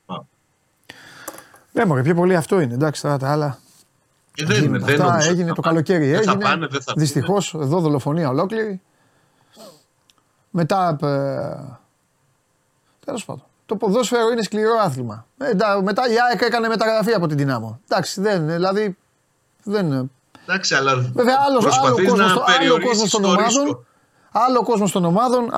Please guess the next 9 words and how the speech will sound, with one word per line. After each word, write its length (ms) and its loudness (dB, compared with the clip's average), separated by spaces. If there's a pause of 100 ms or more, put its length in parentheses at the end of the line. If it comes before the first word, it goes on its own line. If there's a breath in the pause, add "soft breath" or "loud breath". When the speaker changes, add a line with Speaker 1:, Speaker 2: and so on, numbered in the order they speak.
(220)
Speaker 2:
άλλο 200 2
κόσμος 320 2
των 100 -2
οργανωμένων, 680 0
άλλο... 340 0 (720)
Πια 140 0
σταυρό 240 0
και 100 0
κούρευτο. 400 -2